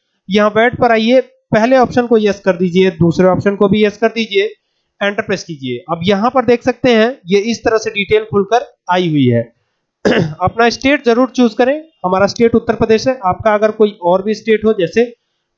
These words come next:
for example एमपी हो, तो यहाँ पर side में आप देख सकते हैं box show हो जाएगा, आप जो भी state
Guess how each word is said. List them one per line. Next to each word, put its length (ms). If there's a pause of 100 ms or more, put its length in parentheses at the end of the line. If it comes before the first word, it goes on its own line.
(100)
for 140
example 360
एमपी 280
हो, 100
तो 120
यहाँ 220
पर 140
side 320
में 300 (480)
आप 240 (280)
देख 240
सकते 260
हैं 140
box 320
show 120
हो 100
जाएगा, 340
आप 180
जो 120
भी 120
state 280